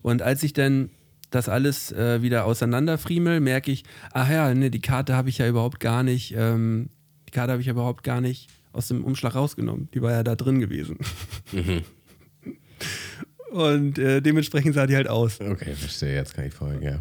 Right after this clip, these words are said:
Speaker 1: Und es war halt ein, und es war halt so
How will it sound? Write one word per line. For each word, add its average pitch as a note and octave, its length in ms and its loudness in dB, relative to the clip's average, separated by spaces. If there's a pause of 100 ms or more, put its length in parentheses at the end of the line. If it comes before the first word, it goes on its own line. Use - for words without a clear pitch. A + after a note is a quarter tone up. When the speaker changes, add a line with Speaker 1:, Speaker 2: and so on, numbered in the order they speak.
(420)
Speaker 1:
Und C#3 180 0
es C3 100 -6
war C#3+ 160 2
halt D3+ 200 2
ein, C#3 320 4 (920)
und C#3+ 100 0
es C#3 120 -2
war C#3+ 120 4
halt D3+ 140 2
so C#3+ 380 4